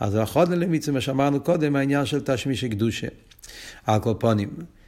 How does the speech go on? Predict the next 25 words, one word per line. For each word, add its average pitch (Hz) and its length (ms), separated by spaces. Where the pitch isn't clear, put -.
יא, 113 180
דרך 123 460
אגב, 131 380
הכ-, 113 200
האבות 127 460
הזה 127 280
שהרב 113 320
אומר 120 400
פה, 110 180
שיש 107 300
שתי 123 180
אופנים 120 440
איך 113 160
לחבר 110 340
אצילוס 113 340
וביאה, 120 540
יש 90 120
לקשר 120 440
זה 110 120
גם 120 200
עם 113 100
החלק 123 320
הראשון 113 420
של 110 160
המיימר, 123 480